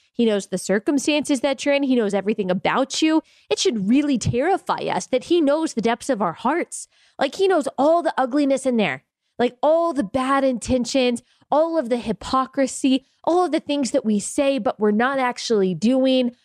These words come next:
all of the things that we think that we are, uh, putting on display for the world and what's actually behind them. He knows the hollowness in our hearts, our, our selfishness,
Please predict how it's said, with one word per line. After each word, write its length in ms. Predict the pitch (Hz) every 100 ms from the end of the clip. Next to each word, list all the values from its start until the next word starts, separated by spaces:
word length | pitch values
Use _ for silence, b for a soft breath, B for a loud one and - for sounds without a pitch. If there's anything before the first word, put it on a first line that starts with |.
| b b
all 260 | 370 370
of 120 | 302
the 80 | 262
things 320 | 254 285 277
that 140 | 240 202
we 160 | 254
think 380 | 285 - 285 254
that 220 | 247 -
we 260 | 185 240 254 -
are, 400 | 240 233 226 226 -
uh, 140 | 214
putting 360 | - - 311 311
on 140 | 277
display 460 | 214 - - 233 247
for 160 | 247
the 100 | 220
world 420 | 208 220 226 233 -
and 120 | 208
what's 140 | 226 - _
actually 500 | 208 240 - - 277
behind 440 | 196 - 202 247 277
them. 120 | 269
He 100 | 262
knows 220 | 269 214
the 80 | -
hollowness 640 | - 214 254 277 262 247
in 80 | 254
our 160 | 240
hearts, 300 | 233 240 247 - b b b
our, 240 | 208 202 202
our 120 | 202
selfishness, 960 | - - 247 254 - 262 - 269 254